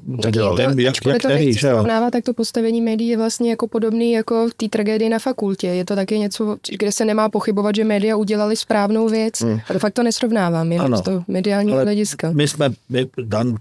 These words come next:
Speaker 2: to má prostě čistější svědomí a tak dále, jo. Ale, ale v médiích jsou lidi, a kteří nějakým způsobem pravděpodobně to, ještě to není, ještě to pořád neřídila umělá inteligence, i když tam
Speaker 1: Mhm.
Speaker 2: náběhy nějaký byly,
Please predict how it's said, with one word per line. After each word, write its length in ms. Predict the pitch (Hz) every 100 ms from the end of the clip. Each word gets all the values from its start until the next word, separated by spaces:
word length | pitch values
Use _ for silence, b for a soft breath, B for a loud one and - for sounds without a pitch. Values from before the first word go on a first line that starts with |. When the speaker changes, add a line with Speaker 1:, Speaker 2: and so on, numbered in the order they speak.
| - -
Speaker 2:
to 80 |
má 280 | 120 117 113
prostě 400 | 110 113 - -
čistější 680 | 104 113 - 127 110 - 117
svědomí 560 | - 113 110 110 117 113
a 40 |
tak 180 | 120 113
dále, 300 | 120 113 95
jo. 140 | 90 92 B B
Ale, 360 | 120 113 117 113 B B
ale 160 | 127 110
v 60 |
médiích 340 | 110 117 131 -
jsou 160 | 139
lidi, 500 | 113 90 98 110 156 b b b b -
a 60 | 117
kteří 380 | - 117 135 131
nějakým 460 | 104 110 110 123
způsobem 640 | - 135 117 131 123 127
pravděpodobně 960 | 107 113 120 127 135 127 127 131 131 123 -
to, 320 | - 131 127 123 -
ještě 180 | -
to 100 | 139
není, 180 | 135 139 -
ještě 200 | 107 135
to 100 | 127
pořád 340 | 117 104 120
neřídila 440 | 120 101 117 120 117
umělá 300 | 104 113 110
inteligence, 600 | 92 101 95 98 98 113
i 40 |
když 180 | 101 101
tam 120 | 127
Speaker 1:
Mhm. 60 | 107
Speaker 2:
náběhy 420 | 98 98 113 110
nějaký 340 | 104 101 -
byly, 440 | 110 87 92 95